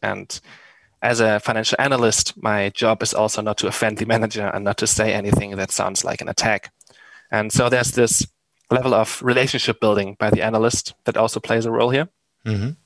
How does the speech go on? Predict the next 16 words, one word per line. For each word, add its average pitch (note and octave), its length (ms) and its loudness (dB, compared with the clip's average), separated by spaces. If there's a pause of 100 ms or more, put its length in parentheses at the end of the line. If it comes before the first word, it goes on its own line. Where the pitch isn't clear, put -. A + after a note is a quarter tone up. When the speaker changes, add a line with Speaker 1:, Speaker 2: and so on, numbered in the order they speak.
(240)
Speaker 1:
And B2 180 0
the B2+ 140 4
analyst B2+ 380 2
in A#2 80 -8
general A#2 440 4 (520)
has A2+ 240 2
to, A2 280 0
to A2+ 120 -8
balance A#2 400 2
these G#2 220 -2
different A2 280 0
incentives - 560 -2
because - 300 -8
they A2 100 0
want G#2+ 220 0
to G#2+ 260 0